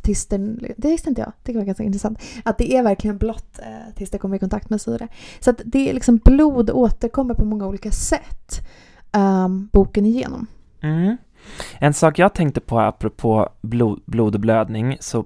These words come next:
Speaker 2: så säger Lyra en, i ett stycke i den här essädelen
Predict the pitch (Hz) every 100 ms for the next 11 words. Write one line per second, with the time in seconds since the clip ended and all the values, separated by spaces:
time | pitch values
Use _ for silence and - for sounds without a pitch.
0 | _ - 117 113 107 110 - - - -
1 | 123 123 123 110 110 101 110 107 - -
2 | 107 107 101 - 113 - - 107 107 101
3 | 98 104 - - 117 110 165 180 87 117
4 | 139